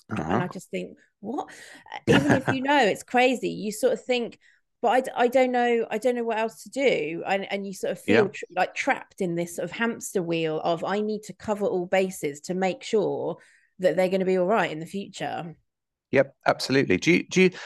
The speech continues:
Speaker 2: yeah, it is that. And, and the thing is, in all of this, just as a, a, just right at the start of this t-, conversation, anything that I say, it's not anti-teacher and it's not anti-school
Speaker 1: Yeah.
Speaker 2: even. It's just the system. And my belief is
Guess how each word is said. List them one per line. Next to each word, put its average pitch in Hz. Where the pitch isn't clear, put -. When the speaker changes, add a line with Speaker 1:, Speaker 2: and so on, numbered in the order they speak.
Speaker 2:
yeah, 156
it 135
is 165
that. 90
And, 117
and 131
the 135
thing 180
is, 131
in 135
all 165
of 110
this, -
just -
as 98
a, 104
a, 107
just -
right 107
at -
the 95
start 107
of -
this 90
t-, -
conversation, 92
anything 139
that 107
I 95
say, 85
it's -
not 156
anti-teacher 113
and 85
it's -
not 139
anti-school 123
Speaker 1:
Yeah. 85
Speaker 2:
even. 82
It's 127
just -
the 110
system. 90
And 107
my 127
belief 92
is 87